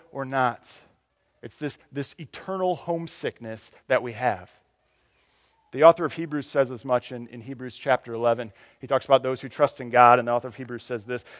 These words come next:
"For people who speak thus make it clear that they are seeking a homeland. If they had been thinking of that land from which they had gone out, they would have had opportunity to return. But as it is, they desire a better country, that is, a heavenly one.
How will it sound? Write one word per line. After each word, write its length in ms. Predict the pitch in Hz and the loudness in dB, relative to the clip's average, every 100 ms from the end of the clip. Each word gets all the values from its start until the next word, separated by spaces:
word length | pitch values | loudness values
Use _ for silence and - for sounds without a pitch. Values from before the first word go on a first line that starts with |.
| - | -20
"For 160 | - 165 | -4 -4
people 380 | - 214 220 185 | -2 -6 -4 -4
who 120 | 170 | -6
speak 440 | - - 220 - | -10 -8 -10 -6
thus 320 | 147 147 165 | 6 8 6
make 200 | 160 151 | 0 -2
it 140 | 160 - | -2 -8
clear 420 | - 185 196 208 | 0 6 10 10
that 160 | 160 147 | 10 4
they 140 | 143 | 6
are 80 | 135 | 4
seeking 400 | - 180 185 170 | 2 -10 -8 -8
a 60 | |
homeland. 580 | 151 151 131 117 104 101 104 _ _ _ _ _ _ - | -8 -8 -8 -10 -12 -14 _ _ _ _ _ _ _ -8
If 100 | 160 | -2
they 100 | 165 | 6
had 100 | 160 | 8
been 160 | 156 147 | 6 2
thinking 340 | 185 190 208 | -2 -4 4
of 100 | 190 | 8
that 180 | 180 180 | 10 8
land 260 | 147 151 151 | 6 2 0
from 140 | 139 | -6
which 220 | 143 - | -8 -4
they 80 | 156 | 0
had 120 | 139 | 0
gone 240 | 123 131 131 | 4 4 6
out, 340 | 156 135 - - - - _ | 6 4 0 -20 -20 -20 _
they 100 | 151 | 6
would 140 | 160 | 6
have 80 | 143 | 6
had 160 | 156 147 | 6 8
opportunity 800 | 156 160 - 185 180 165 165 170 | 6 6 -4 -8 -8 -8 -10 -12
to 180 | - | -12
return. 540 | 143 131 - 107 101 104 _ _ _ _ _ _ _ _ - | -10 -10 -10 -12 -12 -18 _ _ _ _ _ _ _ _ 4
But 100 | 151 | 8
as 160 | 170 | 8
it 100 | 233 | 8
is, 220 | 165 160 156 | 6 6 4
they 120 | 147 | 0
desire 500 | 139 127 139 165 175 | 0 6 10 10 8
a 80 | 147 | 4
better 300 | 127 139 151 | 6 6 4
country, 500 | 139 113 - 104 - _ _ _ _ _ _ | -6 -12 -12 -16 -16 _ _ _ _ _ _
that 140 | 156 147 | 8 8
is, 240 | 147 139 - | 6 0 -8
a 60 | |
heavenly 400 | 139 175 156 117 | -6 -6 -6 -10
one. 260 | 104 95 98 | -12 -14 -16